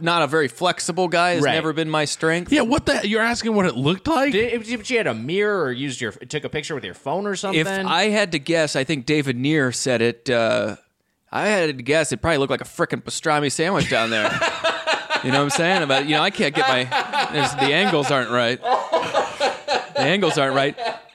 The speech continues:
Speaker 1: But I'll
Speaker 3: Uh,
Speaker 1: tell you what the diagnosis was.
Speaker 3: pastrami
Speaker 2: Yeah.
Speaker 3: sandwich, go on.
Speaker 1: <laughs> Ooh, second course.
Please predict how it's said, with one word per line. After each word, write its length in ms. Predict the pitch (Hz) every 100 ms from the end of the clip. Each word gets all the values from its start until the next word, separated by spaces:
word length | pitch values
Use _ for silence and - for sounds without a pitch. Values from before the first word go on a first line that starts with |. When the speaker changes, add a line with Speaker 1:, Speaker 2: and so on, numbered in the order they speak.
| _
Speaker 1:
But 120 | 170
I'll 60 | 170
Speaker 3:
Uh, 20 |
Speaker 1:
tell 160 | 139 254
you 100 | 285
what 140 | 180
the 80 | 143
diagnosis 760 | 143 156 135 156 214 139 120
was. 140 | 120 113
Speaker 3:
pastrami 180 | 107 196
Speaker 2:
Yeah. 80 | 156
Speaker 3:
sandwich, 320 | 92 127 104
go 180 | 135 196
on. 360 | 139 82 98 139
Speaker 1:
<laughs> 960 | 185 185 170 180 165 - - - 415 254
Ooh, 560 | 311 208 392 226 180
second 380 | 165 220 214 175
course. 360 | - 262 -